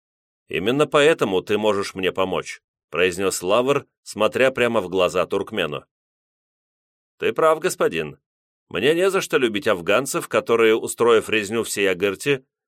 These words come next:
больше двадцати лет назад, убили моего отца и мать, старших сестер увели неизвестно куда. Я же с младшим братом спасся чудом. Нас спрятали родственники.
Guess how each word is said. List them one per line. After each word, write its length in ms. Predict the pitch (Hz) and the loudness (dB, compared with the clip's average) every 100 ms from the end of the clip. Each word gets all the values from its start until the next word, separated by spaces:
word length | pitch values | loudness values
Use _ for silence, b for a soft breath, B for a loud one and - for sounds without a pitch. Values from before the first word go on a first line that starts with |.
| _ | _
больше 320 | 92 135 131 | 0 0 2
двадцати 420 | 120 123 135 120 117 | 0 2 0 0 2
лет 180 | 123 | 2
назад, 420 | 120 113 127 127 - _ _ _ _ | 2 2 2 0 -4 _ _ _ _
убили 400 | - 117 139 131 | -2 0 2 2
моего 380 | 127 123 120 117 | 4 4 4 4
отца 480 | 107 - - 107 123 | 4 0 2 2 2
и 200 | - 110 | 0 -2
мать, 380 | 98 110 - - _ _ _ | 0 0 -2 -14 _ _ _
старших 520 | - - 131 135 139 - | -8 2 2 2 -2 -2
сестер 440 | 139 127 131 131 | -4 0 2 4
увели 320 | 135 131 127 | 4 4 4
неизвестно 560 | 131 127 107 123 - 107 | 4 2 4 0 0 -2
куда. 420 | 107 98 113 127 _ _ _ _ _ _ - | 0 2 0 -2 _ _ _ _ _ _ -2
Я 220 | 95 127 | 2 4
же 140 | 143 | 2
с 60 | 143 | 0
младшим 400 | 143 139 139 139 | 2 2 0 0
братом 340 | 120 131 147 | 2 4 2
спасся 440 | - - - - 139 | 0 0 2 2 -2
чудом. 480 | - 165 87 73 _ _ _ _ _ - | -2 -2 -2 -4 _ _ _ _ _ -6
Нас 380 | 104 120 113 - | 0 0 0 -6
спрятали 540 | - 135 123 131 127 | -4 2 2 2 2
родственники. 800 | 135 147 - 95 90 - 85 78 | 4 2 -2 -4 -6 -2 -4 -4